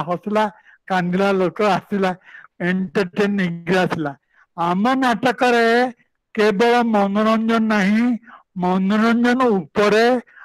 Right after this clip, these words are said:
ଆଉ ଗୋଟେ ଶିକ୍ଷା ଅଛି, ଯୋଉଟା କି ଦର୍ଶକ ଚିନ୍ତା କରିବ। ସେ ରାମଚନ୍ଦ୍ର ମିଶ୍ରଙ୍କର ଧନ୍ୟ ଭାଇ ଭାଉଜ, ଭାଇ ଭାଉଜରେ ସେ ସାହୁକାରଟାକୁ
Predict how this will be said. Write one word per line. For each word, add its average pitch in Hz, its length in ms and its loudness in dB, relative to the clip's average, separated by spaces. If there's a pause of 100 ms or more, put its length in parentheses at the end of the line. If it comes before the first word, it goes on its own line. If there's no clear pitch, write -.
(120)
ଆଉ 196 180 2
ଗୋଟେ 226 320 0
ଶିକ୍ଷା 220 540 -2
ଅଛି, 247 440 0 (400)
ଯୋଉଟା 208 460 0
କି 262 340 -2 (340)
ଦର୍ଶକ 190 600 -2
ଚିନ୍ତା 185 480 -8
କରିବ। - 420 -10 (680)
ସେ 202 140 0 (1080)
ରାମଚନ୍ଦ୍ର 196 680 -2
ମିଶ୍ରଙ୍କର 220 560 -2 (840)
ଧନ୍ୟ 202 640 0
ଭାଇ 180 280 0
ଭାଉଜ, 170 420 0 (540)
ଭାଇ 180 300 0
ଭାଉଜରେ 220 600 0
ସେ 202 100 -6
ସାହୁକାରଟାକୁ 214 840 -2